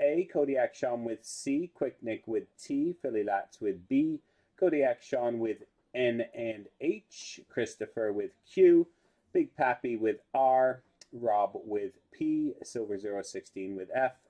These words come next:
and Logan's Dad with G. So I'll give you a couple minutes for trades. Post in the chat if you want to trade your letter.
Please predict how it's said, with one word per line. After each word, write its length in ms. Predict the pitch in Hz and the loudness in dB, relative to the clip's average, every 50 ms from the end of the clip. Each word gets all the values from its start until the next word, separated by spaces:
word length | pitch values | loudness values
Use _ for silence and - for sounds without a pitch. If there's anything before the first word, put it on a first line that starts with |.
| _ - | _ -6
and 380 | 151 151 139 123 110 104 107 107 | -4 -4 -2 -2 -4 -4 -4 -4
Logan's 360 | 107 107 110 120 117 110 110 | -4 -4 -4 -6 -8 -10 -6
Dad 320 | 117 110 113 123 127 - 104 | -4 -4 -2 -2 -4 -4 -4
with 160 | 113 131 131 123 110 95 | -4 -4 -4 -6 -14 -20
G. 340 | 90 95 98 98 85 73 73 _ _ _ _ _ _ _ _ _ _ _ _ _ _ _ _ _ _ _ _ _ _ _ _ _ _ _ _ _ _ _ | -14 -12 -10 -10 -10 -12 -16 _ _ _ _ _ _ _ _ _ _ _ _ _ _ _ _ _ _ _ _ _ _ _ _ _ _ _ _ _ _ _
So 140 | _ - | _ -4
I'll 40 | - | -4
give 100 | 156 139 | -2 -2
you 60 | 135 | -4
a 40 | 127 | -2
couple 160 | - 147 143 | -2 -2 0
minutes 200 | 147 143 143 139 | 0 -2 -2 -4
for 80 | - 151 | -6 -8
trades. 600 | - - 180 220 285 262 - - - - - - - _ _ _ _ _ _ _ _ _ _ _ - | -2 0 0 0 0 -4 -8 -14 -18 -18 -18 -18 -20 _ _ _ _ _ _ _ _ _ _ _ -12
Post 240 | 101 98 - - 107 | -12 -12 -12 -12 -14
in 60 | 110 | -12
the 40 | 107 | -6
chat 220 | - 135 131 131 | -4 -4 -4 -4
if 100 | 127 - | -4 -6
you 60 | 139 | -6
want 120 | 135 131 127 | -6 -6 -6
to 60 | - | -6
trade 260 | - 156 156 151 147 | -6 -4 -4 -4 -4
your 180 | 160 160 156 151 | -4 -4 -2 -2
letter. 420 | 156 156 165 180 214 240 269 - | 0 0 0 0 0 -4 -4 -10